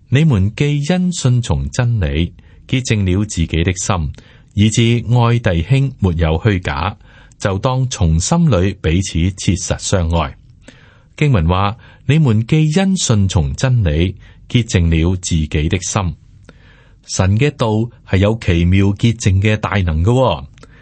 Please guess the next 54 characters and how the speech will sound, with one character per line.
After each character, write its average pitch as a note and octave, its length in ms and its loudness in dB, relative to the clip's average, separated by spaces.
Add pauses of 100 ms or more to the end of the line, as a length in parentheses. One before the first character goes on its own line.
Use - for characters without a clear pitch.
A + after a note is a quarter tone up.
(380)
電 F#2 260 2
視 G#2 120 4
上 G2 180 0
面 F#2+ 140 2
呢， A2 300 2
就 F2+ 140 -2
有 F#2+ 140 2
好 F#2 220 0
多 A2+ 260 -2
清 A2 260 0
潔 F2+ 160 0
劑 G2 160 -2
嘅 F2 140 -2
廣 D#2+ 240 -2
告 F2 220 2
啊， F2 260 0 (460)
大 F#2+ 240 -2
肆 G#2 180 -2
咁 G#2 100 2
樣 C#3+ 160 2
宣 D#3 220 0
傳 F2 260 0
佢 F#2 140 0
哋 G#2 80 0
嘅 G2 100 0
產 G2+ 380 0
品， F#2 280 0 (200)
就 G2+ 120 0
遠 F#2+ 300 2
勝 A2+ 260 0
其 D#2 260 -2
他 A#2 240 -2
嘅 G2+ 120 0
對 F#2+ 220 0
手 F#2 220 -2
喎。 F2 320 0 (760)
呢 E3 140 2
啲 F3 100 2
嘅 C3+ 120 0
廣 F2 360 2
告 F2 300 0 (220)
都 A2+ 100 0
喺 A2+ 100 0
度 E2+ 200 0
推 B2+ 220 -2
銷 B2+ 240 0
緊 F2+ 220 2
一 B2 60 2
個 F#2+ 240 2
神 E2+ 380 0
奇 D#2+ 240 -2
嘅 E2+ 100 2
產 F2 300 0
品。 F2 320 0